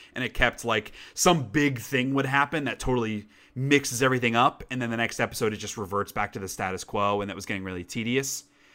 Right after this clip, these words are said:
So that doesn't get fixed, unfortunately. Um, but we did <laughs> finish it. At this point, I'm, I'm not even sure, honestly, that I'll wanna watch season three, which is pretty nuts 'cause I really liked the first season.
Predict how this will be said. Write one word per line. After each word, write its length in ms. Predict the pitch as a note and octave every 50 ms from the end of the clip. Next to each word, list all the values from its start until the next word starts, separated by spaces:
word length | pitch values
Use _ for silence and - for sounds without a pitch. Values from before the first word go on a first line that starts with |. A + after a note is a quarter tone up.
| _ _ _ _ _
So 580 | - - - C#3 C3 B2+ B2+ B2+ B2+ B2+ B2+ B2+
that 180 | B2+ D3+ E3+ -
doesn't 240 | B3 A3 A#3 B3+
get 120 | B3+ C4+ C4+
fixed, 460 | - - - C3 - - - - - -
unfortunately. 880 | C#3+ - - - - - A2 A2 - - G#2+ G2+ - - A2 E3+ G#3+ - _ _ _ _ _ _ - - _ _ -
Um, 640 | A2 A2 A2 G#2+ G#2+ G#2+ G#2 G#2 G#2 G#2 G#2 G#2 G#2 - _ _ _ _ _ _ _ _
but 80 | - A2+
we 80 | A2 A#2+
did 140 | C#3+ F#3 D#3+
<laughs> 80 | - C#3+
finish 320 | C#3 C3+ - - - -
it. 240 | G#3+ G#3+ G#3+ - - - - - - - - - -
At 120 | D3+ D3 C#3+
this 140 | G#3+ G#3+ -
point, 180 | C#4 C4 B3
I'm, 160 | B3 A#3+ A3 G#3+ -
I'm 160 | E3 F3 F3+ F3 F3+
not 180 | F3+ F3+ F#3+ G#3
even 200 | G#3 E3+ F3+ D#3
sure, 340 | C3+ - - - B2+ C3 C#3+
honestly, 480 | C#3+ C#3+ D3+ D#3+ D#3 - - D#3+ E3+ E3
that 140 | D3 C#3+ C3
I'll 180 | A#2+ A#2+ A#2
wanna 260 | A2 G#2 G#2 A2 A2 G#2
watch 360 | F#2+ G2 G2 G2+ G#2+ - -
season 320 | - C#3+ C#3+ C#3+ D#3 D#3
three, 240 | C3+ D3+ D#3 D#3 E3
which 200 | D#3+ C3+ A#2+ -
is 80 | A2 -
pretty 280 | - - C3 A#2+ A2
nuts 400 | G2+ F#2+ G2 G2 G#2+ A#2 - -
'cause 160 | - - A2
I 60 | A2 A2
really 260 | G#2 G#2+ G#2+ G#2 G2+
liked 220 | G2 G2+ G2+ -
the 80 | - G#2+
first 400 | - - G#2+ G#2+ G#2+ - - -
season. 400 | C3+ C3+ C#3 C#3 D#3+ E3 E3+